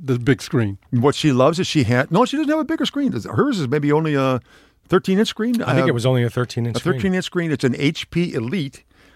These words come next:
Speaker 2: So it's a, it's a laptop with a
Speaker 1: Oh.
Speaker 2: keyboard on it. This one, the keyboard is in the cover, and it magnetically
Speaker 3: Yeah,
Speaker 2: snaps
Speaker 3: it's a tablet.
Speaker 2: into it.
Speaker 3: It's basically
Speaker 2: It's a,
Speaker 3: a tablet.
Speaker 2: it's a tablet, basically.
Speaker 1: Okay.
Speaker 2: And, um, uh, b-, but what's lovely about it, for folks out there who ask us, "What should I get?"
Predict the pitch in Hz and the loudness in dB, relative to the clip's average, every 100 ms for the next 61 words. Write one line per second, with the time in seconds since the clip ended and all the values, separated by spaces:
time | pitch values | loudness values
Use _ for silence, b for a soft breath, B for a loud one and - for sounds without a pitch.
0 | b - 139 123 - 117 98 90 - 117 | b 2 4 4 4 4 4 -2 -6 -6
1 | - 107 113 165 - 101 110 - 117 135 | 0 2 2 2 0 -2 -2 -2 0 2
2 | 165 107 107 135 147 87 b b b 110 | 2 4 4 6 4 2 b b b 0
3 | 139 - 131 117 120 127 127 - 170 139 | 2 2 0 2 4 2 0 -2 0 2
4 | 131 117 98 - 165 165 165 135 - - | 2 0 -4 -6 -2 0 2 0 -2 -4
5 | 208 123 87 _ _ b b b 139 117 | -2 -2 -6 _ _ b b b 0 0
6 | 123 120 120 104 151 151 107 92 - 208 | 2 2 2 2 0 0 -2 -4 -2 0
7 | 131 120 - 214 110 85 160 - 160 196 | 0 0 0 0 0 -2 0 0 0 0
8 | 147 139 120 101 294 175 92 107 - - | 2 2 2 2 2 2 0 0 -2 -8
9 | 78 - - 151 147 151 - 156 147 139 | -16 -14 -8 -6 -6 -8 0 2 4 2
10 | 120 143 - 135 120 113 110 104 165 _ | 0 -4 0 2 4 2 0 -2 -6 _
11 | _ - 139 - 135 104 147 143 135 135 | _ -14 -14 -14 -16 -2 0 2 2 2
12 | 139 262 285 135 110 107 147 - 202 - | 2 2 4 2 2 0 -2 0 -2 2
13 | 143 127 131 117 120 151 170 123 - 220 | 2 2 2 0 2 2 0 -2 0 -2
14 | - 233 190 165 285 220 | 0 0 0 0 -2 -2